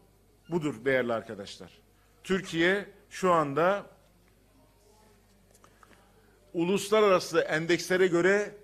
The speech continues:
acınacak haldedir. Vicdanlara sığmayacak haldedir. Tekrar söylüyorum,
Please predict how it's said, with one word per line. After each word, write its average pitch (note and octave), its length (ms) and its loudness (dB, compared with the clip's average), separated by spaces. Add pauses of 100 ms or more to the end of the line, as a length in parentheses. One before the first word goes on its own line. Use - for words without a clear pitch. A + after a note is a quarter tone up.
(500)
acınacak F3+ 720 2
haldedir. A#2+ 640 -6 (1800)
Vicdanlara F#3+ 680 4
sığmayacak F3+ 600 2
haldedir. B2 600 -6 (840)
Tekrar G#3 340 4
söylüyorum, D#3 640 -2